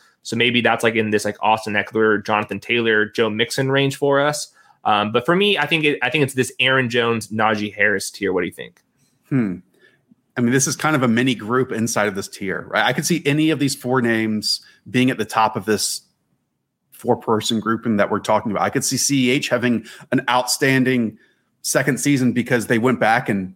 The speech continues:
Speaker 2: drastically improved their offensive line. They might run some more inside runs, some more power runs with him this year. And we obviously know that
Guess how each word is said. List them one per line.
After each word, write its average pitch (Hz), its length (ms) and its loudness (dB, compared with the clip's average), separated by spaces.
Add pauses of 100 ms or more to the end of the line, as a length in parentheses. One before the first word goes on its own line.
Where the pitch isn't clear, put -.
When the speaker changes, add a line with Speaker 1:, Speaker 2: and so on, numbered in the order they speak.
(140)
Speaker 2:
drastically 120 500 0
improved 120 280 0
their 117 80 2
offensive 113 420 2
line. 107 240 2
They 107 100 2
might 110 300 0
run 117 320 2 (260)
some - 220 0
more 117 460 2
inside 120 440 2
runs, 113 360 2
some 107 100 0
more 107 160 4
power 110 360 2
runs 110 300 2
with 107 140 -2
him 113 160 0
this 101 220 -2
year. 117 320 2
And 110 120 0
we 107 100 2
obviously 107 420 0
know 104 240 4
that 104 240 0